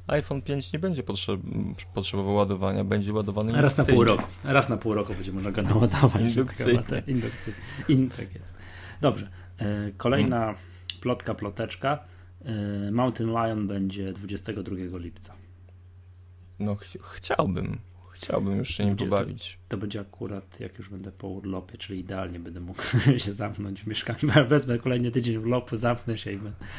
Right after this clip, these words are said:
Speaker 2: bawił się nowym systemem. I Tomac Rumors, mm, wnioskuje po tym, że podobno w Apple jest, mają, mm, zakaz brania urlopu między dwudziestym drugim a dwudziestym dziewiątym lipca.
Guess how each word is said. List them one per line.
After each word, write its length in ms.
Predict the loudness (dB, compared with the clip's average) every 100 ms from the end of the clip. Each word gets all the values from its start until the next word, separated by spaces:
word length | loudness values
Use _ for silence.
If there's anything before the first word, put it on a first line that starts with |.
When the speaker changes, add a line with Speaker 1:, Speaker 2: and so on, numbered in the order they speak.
| -12 -8
Speaker 2:
bawił 220 | -6 -4 -2
się 140 | -4
nowym 200 | -4 -4
systemem. 460 | -6 -4 0 0 -2 -6 -16 -16 -4
I 540 | 2 4 4 4 2 0
Tomac 440 | 0 2 2 0
Rumors, 560 | 0 2 2 0 -6 -12 -16 -20 -20 -16 -10
mm, 300 | -4 -2 0
wnioskuje 540 | 0 -2 -2 0 0
po 240 | -2 -2 0
tym, 300 | 2 2 0 -8 -10
że 180 | -2 0
podobno 600 | 2 2 4 4 2 0
w 200 | -2 -8
Apple 240 | -4 0 0
jest, 580 | 0 -2 -6 -12 -18 -20 -20 -20 -20 -20 -20 -20 -8
mają, 640 | -4 -2 -2 -2 -4 -6 -6
mm, 420 | -6 -4 -4 -4 -4
zakaz 380 | -2 0 0 -2
brania 320 | -2 0 0
urlopu 400 | 2 0 0 -2
między 260 | -2 -4 -6
dwudziestym 500 | -6 -6 -4 -4 -2
drugim 320 | -2 -2 -2
a 40 |
dwudziestym 440 | -2 -6 -6 -6 -6
dziewiątym 480 | -6 -8 -10 -10
lipca. 320 | -10 -12 -18